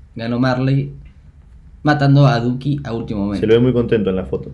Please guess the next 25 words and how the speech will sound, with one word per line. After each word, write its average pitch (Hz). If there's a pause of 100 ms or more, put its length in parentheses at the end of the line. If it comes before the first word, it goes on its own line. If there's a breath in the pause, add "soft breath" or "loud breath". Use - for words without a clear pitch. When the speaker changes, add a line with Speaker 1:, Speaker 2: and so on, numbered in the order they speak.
Speaker 1:
Se -
lo 110
ve 123
bastante 123
contento, 104
sí, 104
y, 107
y 104
manchado 104
en 101
sangre. 98 (460)
Speaker 2:
Sí, 101
yo 151
si 170
hubiese 143
sido 143
la 131
última 127
persona 117
viva, 131
igual 123
también 117
estaría 101
contento, 95
creo. 92